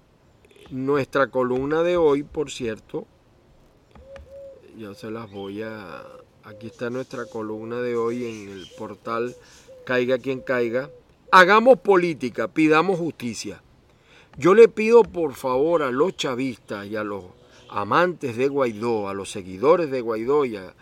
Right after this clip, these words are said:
y a los partidos que hacen negocios con el interinato, no lean la columna porque no les va a gustar, no pierdan el tiempo, ¿para qué se van a poner bravos? Ni los chavistas ni los Guaidó lovers deben de leer mi columna.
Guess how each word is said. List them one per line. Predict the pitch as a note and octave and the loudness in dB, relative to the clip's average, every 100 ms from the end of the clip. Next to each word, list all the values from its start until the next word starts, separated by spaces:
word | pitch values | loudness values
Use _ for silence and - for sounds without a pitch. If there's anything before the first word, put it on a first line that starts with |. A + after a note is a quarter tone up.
| _ _ _ - | _ _ _ -10
y | |
a | A#2+ | -6
los | A2 | -6
partidos | - G#2+ F#2+ C#3 D#3+ | -6 -8 -4 -2 -4
que | - C3 | -4 -4
hacen | C3 D3+ | -4 -4
negocios | D3 B2+ C#3+ C#3 B2+ G2+ | -4 0 0 0 -4 -8
con | - A2+ G#2+ F#2+ - - | -6 -6 -6 -10 -18 -10
el | B2 A#2+ | -8 -6
interinato, | A2 - A#2 A#2 C#3 D#3 - A#2 - _ _ _ _ _ - - | -8 -6 -6 -2 0 0 -2 -8 -10 _ _ _ _ _ -20 -6
no | C#3+ D#3 | 2 2
lean | C#3 E3+ G2 | 2 -2 -4
la | F#2+ | -10
columna | - F2 F#2+ F#2 F2 | -14 -12 -12 -14 -16
porque | G#2 A2+ | -14 -10
no | A2+ | -8
les | C3+ A#2+ | -8 -8
va | A#2+ | -12
a | |
gustar, | A#2+ - B2+ | -14 -14 -12
no | B2 | -12
pierdan | D3+ F#3 F3+ F3+ | -6 -6 -6 -8
el | D3 | -8
tiempo, | F#3+ E3+ | -10 -8
¿para | C#3 | -8
qué | E3 | -6
se | G3+ | -4
van | G#3+ | -2
a | G3 | -4
poner | F#3+ D#3+ D3 | -2 -2 -2
bravos? | C3 - - - _ _ - - - | -4 -8 -12 -20 _ _ -20 -14 -2
Ni | G#3 | 2
los | G3+ G3 | 4 4
chavistas | - F3 A#3 B3 B3 A#3+ E3 _ _ | 4 2 0 -2 -4 -4 -6 _ _
ni | E3 E3+ | -2 0
los | C3+ | 0
Guaidó | C3 D3 C3+ C#3 | 2 2 2 0
lovers | G3+ D#3+ B2 | 0 -2 -4
deben | A#2+ B2+ C3+ | -4 -6 -4
de | B2+ | -4
leer | A#2+ A#2 A2+ | -4 -4 -4
mi | A#2 | -8
columna. | - G#2 E2 C2 G#1+ | -12 -12 -12 -16 -20